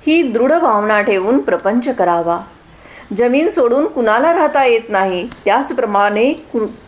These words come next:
प्रपंच कुणालाच टाकता येत नाही, पण त्यामध्ये राम कर्ता मानून वागावे. तो वागणारा तो परमार्थी, मी कर्ता असे मानून वागणारा तो प्रापंचिक. मी कर्ता असे म्हणूनही जर प्रपंच दुःखरूप राहतो,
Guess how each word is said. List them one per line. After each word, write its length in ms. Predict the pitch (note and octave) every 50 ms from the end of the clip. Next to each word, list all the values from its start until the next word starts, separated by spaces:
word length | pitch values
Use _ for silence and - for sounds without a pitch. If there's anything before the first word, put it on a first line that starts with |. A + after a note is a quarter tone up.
| -
प्रपंच 440 | - A3+ A3+ A#3 C4+ D4 D#4+ F#4 F4
कुणालाच 600 | F4 E4+ - C#4 A3+ A3+ C4 D4+ F4+ A#4 A4+ -
टाकता 300 | - - - - - F#3
येत 140 | F3 F3 E3+ -
नाही, 340 | - E3 E3+ F3+ F3+ D3+ - - - - - - - - - - -
पण 120 | - B3+ A#3+
त्यामध्ये 560 | A#3+ B3 G#3+ A3 A#3 B3+ C4+ B3 B3 A3 G3+
राम 340 | F3+ F#3+ F#3+ A#3 C#4 D#4 G4
कर्ता 380 | - D4 A#3+ A3 - A3 G#3+
मानून 300 | G#3 G3 F#3+ F#3+ G3+ G3+
वागावे. 680 | G3+ G3 F3+ E3+ E3+ F3 F#3+ G#3 A#3+ G#3+ F#3+ F3+ E3+ E3 A#3+ - - - - - - - - - - -
तो 560 | - - - - A#3+ A3+ G#3 G3+ G#3+ C4 F3+ G3
वागणारा 720 | - G3 G3+ G3+ G3+ G#3 A#3+ C#4 D4 D4+ B3+ A3 G3 G3 A3 C#4 -
तो 100 | - D4+
परमार्थी, 680 | F4 - C4 G#3 F3+ F3 E3+ E3+ E3 - - F#3+ E3+ - - - - - - -
मी 180 | G#3 A#3 C4
कर्ता 320 | A#3+ B3 A3 - - A3 G#3
असे 260 | G3 F#3 F#3 G#3 F#3+
मानून 360 | F#3 F3+ F3 F3+ F#3+ F#3+ F#3
वागणारा 560 | F3 E3+ E3+ E3+ F3 G3+ A3 A3+ G#3 F3+ E3+ E3+ - - - - - - _ _ - -
तो 120 | C4 D4+
प्रापंचिक. 720 | D4+ - G3+ D#3+ - - F3 F3 F3+ E3 - - D#3+ C#3+ - - - - - - - - - -
मी 160 | C#4 F4 G#4
कर्ता 320 | - D#4+ C4+ C4 A#3+ C#4
असे 280 | C#4 C4+ C4+ C#4 C#4 C4+
म्हणूनही 760 | C4 B3 A3 G#3 G#3+ A#3 B3 B3 A#3 A3+ A3 G3 F#3 F3+ F3+
जर 240 | F3+ F#3 A3 A3 A3
प्रपंच 460 | A3 A3+ G#3 G#3 A3 A#3+ C4 C#4 D#4+
दुःखरूप 680 | D4+ G#3 G3 F3 F3 - - C4+ C4 D4 E4 E4 E4
राहतो, 500 | A#3+ G#3 G3 G3+ G3 G3 F3 E3+ E3+ E3